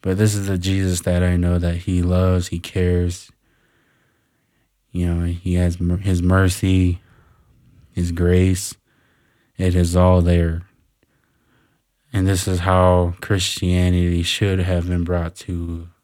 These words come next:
us as Native Americans, of sh-,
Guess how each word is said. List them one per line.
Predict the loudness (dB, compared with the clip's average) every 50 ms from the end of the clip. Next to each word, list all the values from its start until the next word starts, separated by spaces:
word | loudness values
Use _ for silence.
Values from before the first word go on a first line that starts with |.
| _ _
us | -12 -10 -8 -8 -8 -10
as | -10 -10 -10 -8 -6
Native | -4 -4 -2 -2 -4 -4 -4
Americans, | -4 -4 -4 -4 -4 -6 -6 -6 -6 -4 -4 -6 -8 -10 -14 _ _ _ _ _ _ _ _ _ _ _ _ _ _ _ _ _ _ _ _ _ _ _ _ _ _ _ _ _ _ _ _ _
of | -8 -8 -6 -8
sh-, | -10 -12